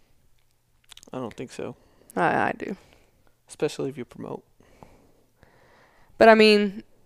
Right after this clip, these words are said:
Speaker 2: if, if I promote, I won't promote, I won't even become eligible until
Speaker 1: You're eligible next year.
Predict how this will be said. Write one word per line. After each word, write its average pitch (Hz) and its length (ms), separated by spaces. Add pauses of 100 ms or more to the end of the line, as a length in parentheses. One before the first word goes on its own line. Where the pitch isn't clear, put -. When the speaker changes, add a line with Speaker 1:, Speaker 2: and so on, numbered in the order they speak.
(140)
Speaker 2:
if, 202 480 (300)
if 226 200
I 233 140
promote, 175 720 (180)
I 170 140
won't 185 260
promote, 180 680 (120)
I 180 60
won't 214 240 (680)
even 202 300
become 190 420
eligible 175 880 (920)
until 180 1000 (2750)
Speaker 1:
You're 143 160
eligible 143 340
next 131 220
year. 156 160